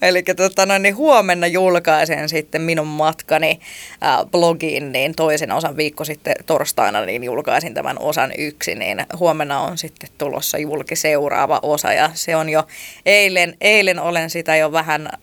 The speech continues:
ää, raapustellut tonne ja tänään täytyy saada se sitten pakettiin niin, että se on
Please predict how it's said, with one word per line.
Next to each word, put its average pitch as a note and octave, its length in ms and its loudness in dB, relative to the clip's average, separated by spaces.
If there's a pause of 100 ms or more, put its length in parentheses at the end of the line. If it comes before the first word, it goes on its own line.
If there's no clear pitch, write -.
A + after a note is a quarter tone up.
ää, - 340 -6
raapustellut D#3+ 1080 0 (100)
tonne D3+ 320 0
ja D3+ 100 -2
tänään D3+ 320 -2
täytyy D#3+ 360 -4
saada - 320 -2
se F#3+ 180 -10
sitten D#3+ 400 -4 (380)
pakettiin D3+ 640 0
niin, E2+ 180 -2
että - 240 -12
se - 160 -4
on - 120 -6